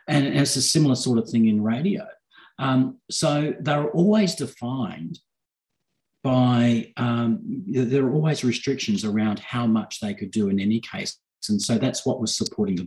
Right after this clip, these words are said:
business. What we, um, what we, the opportunity we have with the internet is that those parameters go away. It's endless. You can go very, very deep with, uh,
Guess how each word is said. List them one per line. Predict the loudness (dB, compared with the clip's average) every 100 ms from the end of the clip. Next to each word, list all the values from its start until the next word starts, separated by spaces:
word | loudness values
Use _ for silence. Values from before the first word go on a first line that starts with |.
| -2
business. | 0 -4 -6 -12 _ _ _ _ _ _ -20 -20 -18 -18 -18 -10 2
What | 4 8
we, | 8 8
um, | 8 8 8 6 -2
what | -8 0 4 6
we, | 4 4 4
the | 4
opportunity | 4 2 4 4 4 4
we | 2 0
have | -2 -2
with | -2 -2
the | 2
internet | 2 2 0 -2
is | -4 -6
that | -6 -8 -12 _ _ _ _ _
those | 0 2 2
parameters | 2 4 6 4 2
go | 2 2 2
away. | 4 2 2 -2 _ _
It's | -4 -4 -6 -2
endless. | 4 6 4 0 -8 -10 -14 -20 -6
You | 2 2
can | 4 2 2
go | 0 0 -2 -6 -2
very, | 4 4 4 4 2
very | 4 2 2 -4 -4
deep | 0 -2 -4 _ _ -20 _
with, | 4 6 4 2
uh, | 2